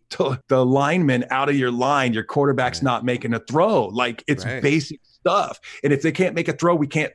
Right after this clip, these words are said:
Speaker 1: punch it in the end zone. We can't score a goal. We lose. And it's not because we didn't, you know, it's not because we, I mean, we can't even score, much less did we score enough.
Speaker 2: Right,
Speaker 1: Right?
Speaker 2: right.
Speaker 1: So it's all about, I just always try to keep it about blocking and tackle. So the book Game Changers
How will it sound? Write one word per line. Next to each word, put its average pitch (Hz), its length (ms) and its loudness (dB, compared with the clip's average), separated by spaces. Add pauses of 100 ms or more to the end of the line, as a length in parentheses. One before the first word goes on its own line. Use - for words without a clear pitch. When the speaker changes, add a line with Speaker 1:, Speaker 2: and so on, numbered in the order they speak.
Speaker 1:
punch 156 240 0
it 143 60 0
in 139 60 4
the 143 140 4
end 151 120 0
zone. 143 140 2
We 127 60 -2
can't 139 260 -8
score 147 260 2
a 131 80 2
goal. 139 200 4
We 127 120 0
lose. 185 460 0 (220)
And 160 80 2
it's 156 160 -2
not 180 140 0
because 156 260 -2
we 147 100 2
didn't, 147 260 2
you 156 100 2
know, 139 80 4
it's 135 120 -2
not 160 140 -2
because 139 240 -6
we, 123 320 0
I 151 60 0
mean, 151 100 0
we 165 100 2
can't 196 220 0
even 135 200 0
score, - 640 2 (160)
much 147 200 0
less 135 160 0
did 135 160 -2
we 120 100 0
score 123 360 0
enough. 123 580 -2
Speaker 2:
Right, 92 100 -16
Speaker 1:
Right? 87 240 -16
Speaker 2:
right. 120 260 -2
Speaker 1:
So 139 340 0
it's 147 120 -2
all 170 240 4
about, 143 300 2
I 147 80 0
just 180 240 -4
always 160 360 0
try 143 200 -4
to 135 60 0 (160)
keep 147 180 -4
it 131 200 -2 (300)
about 127 540 -2 (640)
blocking 127 380 2
and 110 80 -2
tackle. 107 520 -4
So - 180 2
the 127 80 4
book 160 260 0
Game 135 260 2
Changers 131 500 0